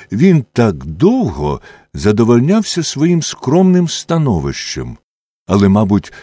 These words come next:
е, велося йому непогано, і він не бажав ніяких змін. На Херлстонського дворецького звертав увагу кожний,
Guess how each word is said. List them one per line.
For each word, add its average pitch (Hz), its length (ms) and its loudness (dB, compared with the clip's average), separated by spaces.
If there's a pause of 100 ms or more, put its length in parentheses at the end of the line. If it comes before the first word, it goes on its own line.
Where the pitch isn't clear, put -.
(160)
е, 85 40 -2
велося 80 600 -2
йому 98 160 2
непогано, 170 680 0 (500)
і 147 100 4
він 254 220 4
не 214 100 6
бажав 131 440 0
ніяких 101 680 0
змін. - 580 -12 (760)
На 135 180 2
Херлстонського 113 1200 -2
дворецького 80 1000 -4 (280)
звертав 101 640 -2
увагу 110 340 0
кожний, 87 680 -4